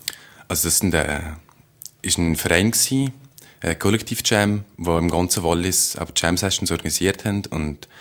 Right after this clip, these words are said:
Jam-Sessions sind eigentlich so, dass man auf eine Bühne kann gehen und dann wird da irgendetwas gespielt. Und, also hier im Wallis ist es eher so gewesen, dass man irgend-,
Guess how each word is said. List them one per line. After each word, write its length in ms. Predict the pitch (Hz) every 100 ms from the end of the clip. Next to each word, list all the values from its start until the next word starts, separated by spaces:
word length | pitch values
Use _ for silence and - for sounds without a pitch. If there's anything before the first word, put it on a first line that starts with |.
| - - -
Jam-Sessions 680 | - 90 92 90 - 90 -
sind 100 | 78
eigentlich 260 | 82 92 85
so, 160 | 80
dass 220 | 85 82
man 220 | 76 80 82 _ - - - _ _ _ _ _ _ _ _ -
auf 120 | 90
eine 100 | 85
Bühne 260 | 92 107 113
kann 200 | - 110
gehen 300 | 104 101 101 - _
und 380 | 87 80 - -
dann 260 | 85 87 -
wird 260 | 90 87
da 240 | 90 87 85 -
irgendetwas 560 | 98 101 98 - -
gespielt. 480 | - - 90 95 - _ - - - - - - -
Und, 800 | 90 87 85 78 - - - -
also 180 | 82 87
hier 80 | 98
im 80 |
Wallis 260 | 87 87 87
ist 80 | 87
es 40 |
eher 180 | 82 90
so 200 | 90 87
gewesen, 240 | 85 - 90
dass 200 | 80 -
man 180 | 76 80 _ _ _ _
irgend-, 640 | - 95 107 98 98 -